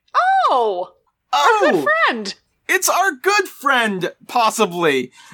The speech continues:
Speaker 2: It's, it's the, it's who we'll eventually know as the Monitor. A, a good, good squid boy, maybe? Notably, uh, uh, we, we, we immediately see the difference between the Monder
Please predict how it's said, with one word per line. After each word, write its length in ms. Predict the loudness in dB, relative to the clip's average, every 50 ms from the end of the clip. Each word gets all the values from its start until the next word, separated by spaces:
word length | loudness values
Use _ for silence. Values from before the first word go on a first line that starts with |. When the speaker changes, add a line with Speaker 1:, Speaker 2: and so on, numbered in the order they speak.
| -20 -20 _ _ 0
Speaker 2:
It's, 480 | 0 0 0 0 -2 -2 -2 -2 -6 -12 _ _ _ _ _ _
it's 300 | 0 0 0 0 -4 -2
the, 240 | 0 0 0 0 -2 _
it's 320 | -2 0 0 0 -2 -4 -6 -4
who 280 | 0 0 0 0 0 0
we'll 320 | 0 2 2 2 0 -2
eventually 680 | -2 0 0 0 0 0 0 -2 -4 -2 -2 -4 -2 -2
know 500 | 0 2 2 4 4 4 2 2 0 -4 -8 -12 -20 -14 _
as 340 | 0 0 2 2 0 -2 -2
the 100 | -2 -2
Monitor. 720 | -2 0 0 2 2 2 2 0 -2 -2 -2 -2 -2 -2 -6 _ _ _ _ -2
A, 200 | -2 -2 -2 -4 -10 _ _ _ -8 -2 0
a 160 | 0 0 0
good, 480 | -2 -6 -4 -2 -2 -2 -2 -4 -4 -2
good 300 | 0 0 0 0 -2 -4
squid 500 | -4 -6 -6 -2 -2 0 0 0 -2 -2
boy, 300 | -2 0 0 0 0 0
maybe? 640 | 0 0 0 0 0 0 0 0 0 -2 -4 -10 _ _ _ _ _
Notably, 760 | -4 -2 0 0 0 0 -2 -4 -4 -2 -2 -2 -2 -2 -4 -2
uh, 360 | -2 0 0 0 0 0 -2
uh, 40 | -2
we, 200 | -2 -6 -10 -12 -12
we, 220 | -12 -10 -10 -10 -10
we 200 | -10 -4 -2 -2
immediately 720 | -2 0 0 0 2 0 0 0 0 -2 -2 -4 -4 -4 -4
see 200 | -2 -2 -2 0
the 120 | 0 0
difference 540 | 0 0 -2 -2 0 0 0 0 0 -4 -6
between 420 | -6 -8 -6 -4 -4 -2 -2 -2
the 60 | -2
Monder 640 | -2 -2 0 0 0 0 0 0 0 2 2 0 0